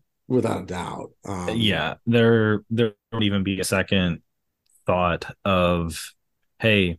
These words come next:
Speaker 2: Greg, do you wanna go again?" It w-, it would be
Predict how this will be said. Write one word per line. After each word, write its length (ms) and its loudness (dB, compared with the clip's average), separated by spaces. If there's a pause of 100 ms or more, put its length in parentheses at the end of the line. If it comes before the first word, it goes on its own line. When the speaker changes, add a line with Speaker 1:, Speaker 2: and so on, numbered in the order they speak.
(140)
Speaker 2:
Greg, 300 2
do 100 -6 (180)
you 100 0
wanna 120 4
go 180 4
again?" 380 2 (260)
It 80 2
w-, 220 -2 (240)
it 100 0
would 360 2
be 440 0